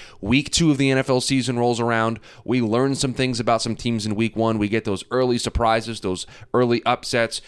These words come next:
We see how new pieces fit in with their teams. And then we go to the week two.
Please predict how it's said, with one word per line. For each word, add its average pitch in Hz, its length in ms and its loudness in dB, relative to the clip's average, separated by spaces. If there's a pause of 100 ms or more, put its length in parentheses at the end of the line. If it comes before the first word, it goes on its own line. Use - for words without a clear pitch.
(120)
We 101 120 -8
see 139 200 0
how 131 160 2
new 123 240 2
pieces 123 460 -4
fit 123 180 0
in 123 140 0
with 120 100 -4
their 113 140 -2
teams. 120 440 -2 (200)
And 123 160 0
then 190 100 4
we 254 100 2
go 226 200 6
to 220 80 4
the 180 80 4
week 156 300 -2
two. - 260 -2